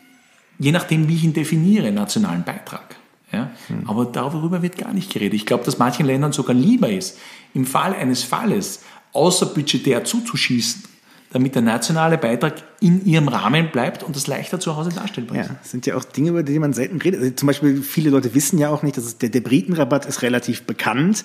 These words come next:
Speaker 1: Ja.
Speaker 2: dass aber zum Beispiel diese, die sparsamen Vier auch einen Ba-, äh, Rabatt bekommen, einen deutlich geringeren, unter anderem Österreich, wissen ja auch viele Menschen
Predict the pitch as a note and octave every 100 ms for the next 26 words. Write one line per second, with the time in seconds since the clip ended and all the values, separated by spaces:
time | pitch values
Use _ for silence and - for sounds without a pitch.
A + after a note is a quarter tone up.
0 | - A#2+ F#2+ - B2+ C3+ B2+ - B2 A2+
1 | - - A#2+ A2+ A2+ A2 A#2 - A2+ B2
2 | A#2+ A#2+ - A#2 C3 C#3 - C#3 D#3+ A2
3 | A2+ A#2 G#2+ B2 A#2+ A#2+ A2+ G#2 A2 G2
4 | G#2+ B2 A2 A#2+ B2+ G#2+ A2+ A2 A2+ -
5 | - C#3+ D3+ E3 C#3 A#2+ G#2 A2 A2 G#2
6 | A#2+ - A#2 A2 B2+ - G2+ F2+ - E2+
7 | - - -